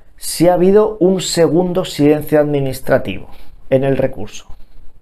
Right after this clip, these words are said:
Bien, pues estas son las preguntas. Dadle a pause y enseguida os las contesto. Bien,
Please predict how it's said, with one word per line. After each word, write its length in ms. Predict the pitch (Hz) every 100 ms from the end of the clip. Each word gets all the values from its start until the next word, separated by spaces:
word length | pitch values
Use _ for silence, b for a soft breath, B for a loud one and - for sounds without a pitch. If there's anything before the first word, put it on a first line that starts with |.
| _ _ _ - - - - - b b b b b b -
Bien, 180 | 131 127
pues 140 | 120
estas 220 | 131 151 143
son 100 | 135
las 100 | 123
preguntas. 480 | 117 95 92 - -
Dadle 260 | - 110 101
a 80 | 98
pause 420 | 139 165 214 214
y 120 | 131 113
enseguida 340 | - 110 107
os 80 | 98
las 120 | 95
contesto. 480 | - 98 - - - - - _ _ _ - - - - - - - - - - - - - -
Bien, 260 | - 117